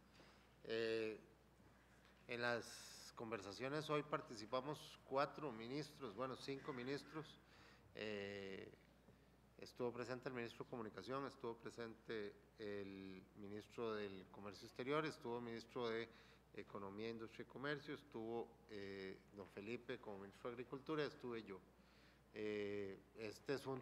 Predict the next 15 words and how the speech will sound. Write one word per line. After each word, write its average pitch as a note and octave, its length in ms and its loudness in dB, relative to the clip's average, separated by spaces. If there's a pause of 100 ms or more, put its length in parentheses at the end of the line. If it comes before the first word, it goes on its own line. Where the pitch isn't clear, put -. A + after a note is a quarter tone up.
tema C#3 420 6
que - 100 -6
el G#2 80 -2
gobierno G#2 520 0
de C#3 80 4
la B2+ 100 6
República C3 880 2
aborda A2+ 520 2
como A2+ 240 -4
gobierno, G#2+ 600 2
no G2 100 -4
es F#2+ 100 -8
un A#2 120 -8
tema A#2+ 340 0 (580)
donde, G#2 840 2